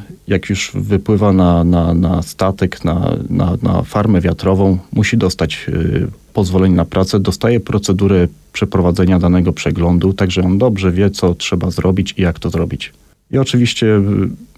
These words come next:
najważniejszą kwestią je-, są środki ochrony osobistej, czyli tak zwany po angielsku P P E, czyli kombinezon, y, kask, okulary, kamizelka ratunkowa i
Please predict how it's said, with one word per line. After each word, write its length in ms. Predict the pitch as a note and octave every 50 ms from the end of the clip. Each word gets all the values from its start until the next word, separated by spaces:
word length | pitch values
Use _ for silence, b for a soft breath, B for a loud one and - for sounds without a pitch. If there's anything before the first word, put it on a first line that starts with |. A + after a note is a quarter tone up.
| _ -
najważniejszą 840 | G#2 G2 G#2+ G2+ G2+ G#2+ G#2+ G#2 F#2+ G#2 G2 G#2+ G#2+ G2+ - A2 G2+
kwestią 380 | - - G#2 F#2+ - - G2+ G2+
je-, 180 | G2 F#2+ E2
są 200 | - - F#2 F#2+
środki 380 | F#2 - - F#2+ F#2+ - - F#2+
ochrony 340 | F2 - - F#2 F#2 F2+ F2
osobistej, 520 | E2+ - - F2 F#2 G2 F#2 - - -
czyli 220 | - - F#2 E2+ -
tak 180 | - D#2+ -
zwany 280 | - F#2 E2+ - - -
po 140 | - - E2
angielsku 420 | F2 F2 - - - - - -
P 180 | - - G2 -
P 160 | - - F2+
E, 240 | F2+ F2 G2 A2 A2 B B B B B B B B B
czyli 360 | - - G2 E2+ D#2+ D2+ D2+
kombinezon, 800 | - - - G2+ F#2+ F2 F#2 F#2 F#2 F2+ F2+ E2+ F#2 F2+ E2+ D#2 D2+ B B B B B B B B B - -
y, 200 | E2+ D2+ D2 - -
kask, 380 | - A2+ G2 F2 - - - - -
okulary, 800 | A2+ A2+ - - A2+ G2+ F#2 F2 E2 E2 D#2+ F2+ E2 E2 D#2 - - - _ _ -
kamizelka 760 | - A2 F#2+ G2 G#2 G2+ F#2 G2 F#2+ F2+ F2+ F2 - - F2+
ratunkowa 840 | F2 F2 - - F2+ F#2 F2+ - F2 E2 D#2 E2+ E2 D#2+ - - - _ _ _
i 440 | - F#2 F#2+ F#2 F2+ F2 F2 E2+ -